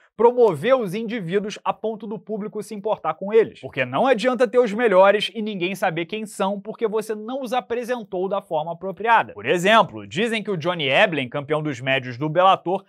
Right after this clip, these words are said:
aplica uma surra arrumada quando treina com Sean Strickland. Se os dois entrarem aí num shopping, quantas fotos cada um tira? É aí que o U F C vence. Eles basicamente montaram o esporte,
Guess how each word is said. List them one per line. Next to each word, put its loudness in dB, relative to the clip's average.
aplica -2
uma 0
surra -2
arrumada 2
quando -6
treina -6
com -14
Sean -12
Strickland. -10
Se -2
os -2
dois 6
entrarem 4
aí 4
num -4
shopping, 2
quantas -4
fotos 0
cada -2
um -10
tira? -6
É 4
aí 4
que -6
o 4
U 6
F 0
C 2
vence. -4
Eles -18
basicamente 2
montaram 0
o -6
esporte, -2